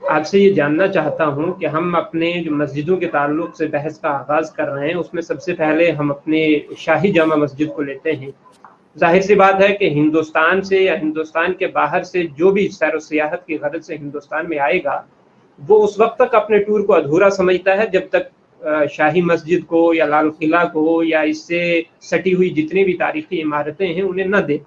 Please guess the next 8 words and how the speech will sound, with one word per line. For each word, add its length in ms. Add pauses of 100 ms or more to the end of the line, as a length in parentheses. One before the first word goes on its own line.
पाए। 160 (540)
तो 60
सर, 160
ये 180
जो 120
शाही 520
मस्जिद 500
है, 440